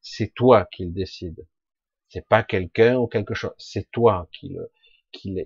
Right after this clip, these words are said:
qui le crée même. Voilà. Oh, la Braxac, c'est encore autre chose, ça. Après ça, c'est autre, c'est des manipulations, hein. Au moins, ça,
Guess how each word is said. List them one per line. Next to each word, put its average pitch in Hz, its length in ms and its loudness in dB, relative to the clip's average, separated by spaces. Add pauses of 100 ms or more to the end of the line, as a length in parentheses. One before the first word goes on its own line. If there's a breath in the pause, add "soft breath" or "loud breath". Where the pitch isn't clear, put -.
(100)
qui - 120 -6
le 117 120 0
crée 113 380 -2
même. 78 300 -10 (1160)
Voilà. 90 240 -6 (3500 loud breath)
Oh, 104 120 -4
la 85 120 -4
Braxac, 78 480 -8
c'est - 240 -12
encore 82 260 -8
autre 87 200 -8
chose, 80 300 -10
ça. 73 200 -16 (840 loud breath)
Après 71 160 -8
ça, 92 160 -6
c'est 82 320 -10
autre, 78 280 -14
c'est - 220 -16
des 80 160 -10
manipulations, 82 880 -8
hein. 71 80 -16 (1120 loud breath)
Au 87 100 -10
moins, 90 240 -6 (200)
ça, 92 200 -8